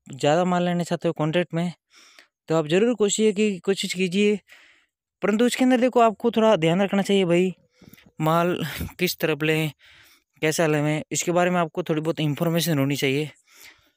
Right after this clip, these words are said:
अगर इन्फॉर्मेशन नहीं है तो फिर आप लफड़े में पड़ जाओगे, क्योंकि देखो इसके अंदर थोड़ा बहुत एयर क्रैक वरा के जो भी छटका वटका कुछ भी है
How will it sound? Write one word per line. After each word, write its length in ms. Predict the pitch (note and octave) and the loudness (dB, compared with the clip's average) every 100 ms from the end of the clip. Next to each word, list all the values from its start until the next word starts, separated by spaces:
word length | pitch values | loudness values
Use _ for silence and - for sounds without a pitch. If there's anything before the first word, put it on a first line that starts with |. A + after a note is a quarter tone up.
| _ _ | _ _
अगर 180 | D3 D#3 | -2 0
इन्फॉर्मेशन 480 | E3+ F#3+ F#3+ F3+ F3+ | 0 0 0 0 0
नहीं 220 | G3 F3+ | 0 -2
है 120 | F3 - _ - | -6 -12 _ -8
तो 100 | D3+ | -2
फिर 200 | E3 D#3 | 0 2
आप 280 | D3+ - D#3+ C#3+ - _ _ - _ _ - | 0 0 -4 -4 -12 _ _ -20 _ _ -6
लफड़े 320 | C#3 C#3+ D#3 | -4 -2 -2
में 140 | D#3 | -2
पड़ 100 | C3+ B2+ | -2 -2
जाओगे, 320 | C3 A#2+ A#2+ A2 - - | -2 -2 -6 -8 -20 -4
क्योंकि 220 | E3 F3 | -2 0
देखो 300 | F3 F3 F#3 | -2 0 0
इसके 220 | E3+ - | 0 -2
अंदर 200 | F3+ F3 | 0 0
थोड़ा 220 | - E3 | -2 0
बहुत 180 | D#3+ E3 - - - - - - | 0 0 -4 -20 -20 -20 -20 -4
एयर 160 | D#3 D#3 | -2 0
क्रैक 280 | E3 D#3 D3 | 0 -2 0
वरा 180 | D3+ D3+ | 0 2
के 120 | D#3 | 0
जो 160 | D3+ | 2
भी 140 | D3+ D#3 | 0 0
छटका 300 | D3 - D#3 | -4 -2 -2
वटका 240 | D3 D3 | -2 -4
कुछ 240 | C#3+ D3 D3 | -8 -8 -4
भी 140 | D3+ | -2
है 160 | D#3+ | -2